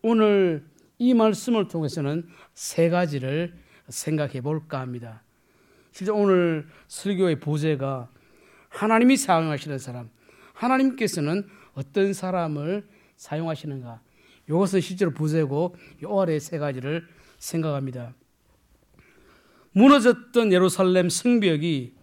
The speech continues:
느헤미야의 소원 이전에 하나님의 계획이었고 하나님의 뜻이었습니다. 우리 성경 말씀 읽을 때에 하나님께서 어떻게 이 일을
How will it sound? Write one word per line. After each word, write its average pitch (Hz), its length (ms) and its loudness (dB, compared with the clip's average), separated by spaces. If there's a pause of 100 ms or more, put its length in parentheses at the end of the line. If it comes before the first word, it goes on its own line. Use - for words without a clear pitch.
(1700)
느헤미야의 240 1040 6 (160)
소원 208 540 4
이전에 151 640 0 (500)
하나님의 214 520 2
계획이었고 151 1080 -2 (180)
하나님의 156 760 -4 (300)
뜻이었습니다. 143 760 -4 (1300)
우리 233 200 2
성경 247 340 4
말씀 233 200 2
읽을 254 300 0
때에 185 440 0 (2000)
하나님께서 277 560 4
어떻게 262 320 2
이 226 220 4
일을 220 420 4